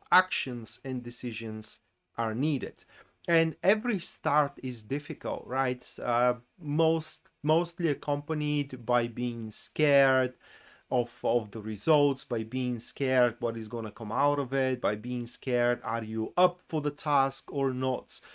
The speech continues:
Well, you should not allow yourself to succumb to the fear here, but instead just traverse that threshold of fear, and you will see that in reality, um, there was nothing for you to be afraid of.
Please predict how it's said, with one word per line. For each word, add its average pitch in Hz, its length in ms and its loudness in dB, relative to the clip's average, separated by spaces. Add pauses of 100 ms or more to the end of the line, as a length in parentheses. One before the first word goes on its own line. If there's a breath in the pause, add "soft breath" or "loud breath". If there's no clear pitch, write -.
(220 loud breath)
Well, 196 240 8
you 220 100 0
should 208 260 -2
not 190 320 -2
allow 143 280 2
yourself 139 640 0
to 135 120 -8
succumb 127 640 -4
to - 160 -10
the 113 100 -10
fear 123 440 -2
here, 180 440 0
but 139 220 -2
instead 135 720 0 (640)
just - 380 -4
traverse 147 800 2
that 151 320 -2
threshold 147 880 -2
of 139 180 -8 (100)
fear, 175 400 0 (260 loud breath)
and 156 120 2
you 220 120 2
will 247 180 4
see 190 300 -2
that 156 180 -4
in 156 220 -6
reality, 127 800 -2 (340 soft breath)
um, 110 380 -4
there 156 200 4
was 175 300 0
nothing 147 560 -2
for 131 180 -6
you 139 120 -2
to 135 180 -10
be 110 140 -6
afraid 123 460 -2
of. 90 300 -8